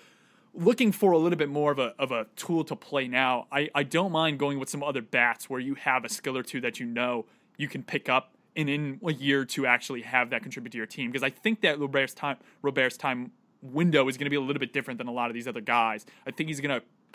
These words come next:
kind of progress a little bit slower. And the one thing I'm interested in, in going back to the gap power I'm talking about,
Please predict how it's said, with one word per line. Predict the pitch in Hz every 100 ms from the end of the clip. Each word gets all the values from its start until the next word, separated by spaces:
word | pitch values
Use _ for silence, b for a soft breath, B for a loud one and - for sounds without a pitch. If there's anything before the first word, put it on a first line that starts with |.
| -
kind | - 143
of | 117 -
progress | - 135 139 131
a | 131
little | 131
bit | 113
slower. | - - 135 143 135 127 B -
And | 175
the |
one | 185 262
thing | 240
I'm | 175
interested | 160 175 147
in, | 147 135
in | 165 143 135 170
going | 156 151
back | 135 139 147
to |
the | 123
gap | 117 131 -
power | 127
I'm | 117
talking | 117 139 127
about, | 120 127